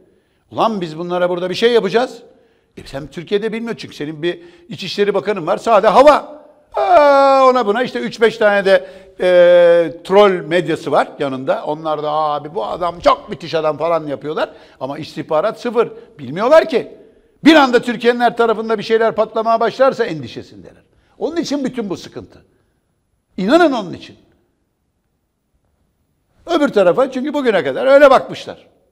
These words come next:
Şimdi fark ediyorlar ama iş işten geçiyor. Türkiye'de kaç tane El-Kaide militanı var?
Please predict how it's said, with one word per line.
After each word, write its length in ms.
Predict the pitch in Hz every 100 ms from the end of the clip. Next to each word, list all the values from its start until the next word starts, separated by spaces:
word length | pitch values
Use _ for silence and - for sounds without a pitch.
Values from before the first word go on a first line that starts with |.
| _
Şimdi 440 | - 320 330 302
fark 280 | 196 208 160
ediyorlar 500 | 165 143 131 233 294 -
ama 260 | 147 226
iş 200 | - -
işten 320 | 113 - 160
geçiyor. 320 | 214 196 - 90 _ _ _ _ _ _ _ _ _ _ _ _ _ _
Türkiye'de 500 | - 262 262 233 185
kaç 260 | - 180 -
tane 400 | 165 143 143 147
El-Kaide 580 | 143 143 - 131 127 127
militanı 420 | 120 104 98 90
var? 140 | 80